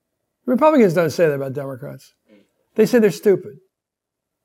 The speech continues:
That's how they discern themselves. They, they, they, they point themselves out as a superior mind.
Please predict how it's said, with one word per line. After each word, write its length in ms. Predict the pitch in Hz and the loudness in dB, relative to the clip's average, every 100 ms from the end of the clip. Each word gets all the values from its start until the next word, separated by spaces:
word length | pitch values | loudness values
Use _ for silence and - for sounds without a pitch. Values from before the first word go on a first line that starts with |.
| - | -4
That's 180 | 208 - | -2 0
how 120 | 214 | 0
they 140 | 185 | 0
discern 520 | 147 156 147 214 202 | -2 -6 -4 0 0
themselves. 480 | 160 127 151 120 123 | -2 -6 -8 -10 -12
They, 160 | - 156 | -8 -6
they, 220 | 160 170 | -2 0
they, 580 | 160 160 147 - 180 160 | 0 -2 -4 -6 -4 -4
they 200 | 160 160 | -2 -2
point 340 | 160 196 175 | -2 -2 -2
themselves 400 | 170 139 175 135 | -4 -4 -4 -2
out 120 | 160 | -4
as 120 | 147 143 | -4 -6
a 80 | |
superior 440 | 127 165 147 170 156 | -8 -8 -2 0 0
mind. 460 | 156 156 131 123 | -2 -6 -8 -14